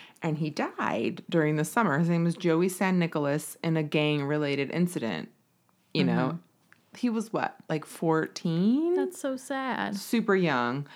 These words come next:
Speaker 1: Like, the first week of school, they had, <laughs> like, a memorial for him.
Speaker 2: <laughs> Delane.
Speaker 1: And they played Bone Thugs Crossroads.
Speaker 2: Well, I was reading
Speaker 1: And,
Speaker 2: about
Speaker 1: like
Speaker 2: this, and I guess they pl-, like, they were, like, t-,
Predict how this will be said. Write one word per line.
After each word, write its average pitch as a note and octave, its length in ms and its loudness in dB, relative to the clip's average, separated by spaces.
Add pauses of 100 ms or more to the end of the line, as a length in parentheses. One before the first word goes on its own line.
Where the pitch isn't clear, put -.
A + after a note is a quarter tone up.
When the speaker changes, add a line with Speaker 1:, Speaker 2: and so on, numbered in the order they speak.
(180)
Speaker 1:
Like, F3+ 200 4
the - 80 0
first F#3 280 2
week F#3+ 140 -2
of E3+ 80 0
school, F3 380 2
they E3 100 2
had, E3+ 240 -2 (120)
<laughs> - 120 -18
like, F3 320 2
a E3+ 80 4
memorial E3+ 720 4
for E3+ 160 -2
him. E3+ 720 0 (100)
Speaker 2:
<laughs> - 80 -6
Delane. A3+ 840 2 (600)
Speaker 1:
And D4 320 8
they C#4+ 220 10
played D4+ 680 6
Bone C#4 440 8
Thugs A3 600 4 (440)
Crossroads. G#3+ 840 6 (400)
Speaker 2:
Well, D#4+ 240 10
I D#4 240 8
was D#4 120 6
reading D#4 280 8
Speaker 1:
And, C#4+ 140 10
Speaker 2:
about D#4 120 12
Speaker 1:
like C#4 100 10
Speaker 2:
this, D4+ 140 8
and D4 80 6
I C#4 60 6
guess C#4+ 220 6
they E4+ 140 4
pl-, - 280 -2
like, G#3+ 260 6
they A3+ 100 6
were, A3 100 6
like, G3 260 6
t-, G#3+ 120 0